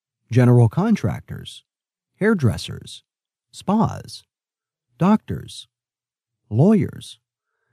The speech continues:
This list really can go on and on. Each of the people on this list so far should have a blog.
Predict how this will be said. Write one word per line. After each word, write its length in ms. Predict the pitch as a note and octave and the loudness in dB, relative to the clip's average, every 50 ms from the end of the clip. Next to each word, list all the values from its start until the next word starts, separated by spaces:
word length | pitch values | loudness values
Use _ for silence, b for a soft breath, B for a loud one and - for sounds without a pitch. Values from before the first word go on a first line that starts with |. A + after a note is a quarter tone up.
| _ _ _ | _ _ _
This 320 | - B2 B2+ G3 A3+ - - | 0 4 4 4 4 2 0
list 400 | D3 D#3 F#3 F3+ A#2+ G#2 - - | 0 2 2 4 2 2 0 0
really 400 | A2+ A2+ B2+ E3 F#3+ F3 D3 B2+ | 2 4 6 6 6 6 4 4
can 380 | - - D3 D#3 C3+ B2 C3 | 2 2 2 4 6 6 6
go 180 | B2 A#2 A2 A#2 | 6 6 6 6
on 160 | A#2+ A#2+ G#2+ | 6 6 4
and 100 | G2 F#2 | 4 4
on. 380 | A2 D3+ F3+ B2+ - - - - _ _ _ _ _ _ _ _ _ _ - | 4 4 2 0 -2 -8 -16 -20 _ _ _ _ _ _ _ _ _ _ 0
Each 240 | C3+ E3 F3 - | 2 2 2 0
of 80 | A#3 G3 | -2 -4
the 100 | - E3+ | -4 -4
people 340 | - - D#3+ D3 A#2+ A#2 A#2 | -2 0 -2 0 0 2 2
on 180 | A#2 A#2 B2 | 4 6 6
this 200 | B2 A#2+ A2+ - | 6 4 4 2
list 380 | - A2+ D3+ E3 B2+ A2 - - | 2 2 2 4 4 2 0 -2
so 240 | - - C#3 E3+ A3 | -4 0 2 2 2
far 340 | - - - C2+ B1 D#2+ A2+ | 0 -2 -6 -8 -6 -6 -4
should 180 | - - A#2 | -2 2 4
have 140 | A#2 A#2+ A2 | 4 4 4
a 80 | G#2+ F#2 | 2 0
blog. 520 | F#2+ C3+ E3 G3+ F#3 C#2 G1+ G1+ - _ | 0 0 0 0 0 -2 -6 -10 -16 _